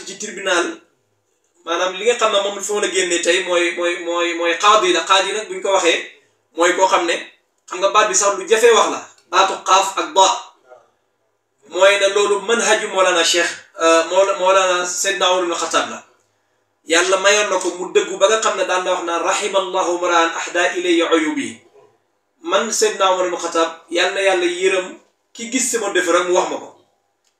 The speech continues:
Manhajam, manhaja boobu rek, loolu moom mooy diplôme Mawlana Cheikh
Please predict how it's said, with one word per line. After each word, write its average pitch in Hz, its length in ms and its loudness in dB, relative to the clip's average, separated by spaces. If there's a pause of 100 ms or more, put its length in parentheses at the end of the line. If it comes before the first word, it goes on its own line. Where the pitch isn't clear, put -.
(600)
Manhajam, 190 480 2 (280)
manhaja 202 540 0
boobu 226 300 2
rek, 190 160 2 (640)
loolu 180 380 0
moom 180 220 -4 (200)
mooy 170 320 2
diplôme 165 420 -2
Mawlana 156 380 -2
Cheikh 151 260 0